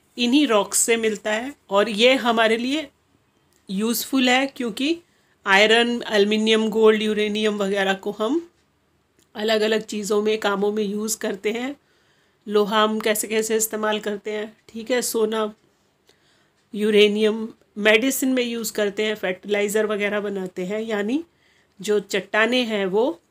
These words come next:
हमारे लिए, ह्यूमन बीइंग्स के लिए बहुत ज़्यादा इंपॉर्टेंट है। तो अब आपको ये चैप्टर समझ आ गया होगा, और अगर कोई दिक्कत हो, तो आप मुझे कमेंट कर सकते हैं, मैं आपके कमेंट का आंसर ज़रूर करूँगी। और अगर आपने अभी तक चैनल सब्सक्राइब नहीं किया, तो इसे सब्सक्राइब कीजिए, लाइक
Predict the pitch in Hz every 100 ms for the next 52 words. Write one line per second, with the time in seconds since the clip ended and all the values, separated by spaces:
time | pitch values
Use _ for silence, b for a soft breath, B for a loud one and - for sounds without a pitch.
0 | _ - 196 196 202 220 208 190 214 285
1 | 233 208 226 220 208 214 202 - 196 190
2 | 208 190 190 190 - 175 196 285 _ b
3 | b b 196 185 185 185 196 190 208 240
4 | - _ B B B - 226 - 233 233
5 | 240 233 - 240 240 240 226 214 - 202
6 | 196 185 196 190 190 202 196 202 330 -
7 | 208 208 208 214 208 214 208 202 226 220
8 | 254 269 - 196 190 214 233 202 202 220
9 | 190 180 185 190 180 190 175 220 269 226
10 | 180 180 208 196 190 185 185 190 180 185
11 | - 190 190 185 190 190 202 196 196 214
12 | 294 _ b b b b - 180 190 214
13 | 220 233 233 220 226 220 226 214 220 220
14 | 202 - 208 202 208 214 247 247 233 214
15 | 202 196 190 - 196 190 190 202 180 220
16 | 185 185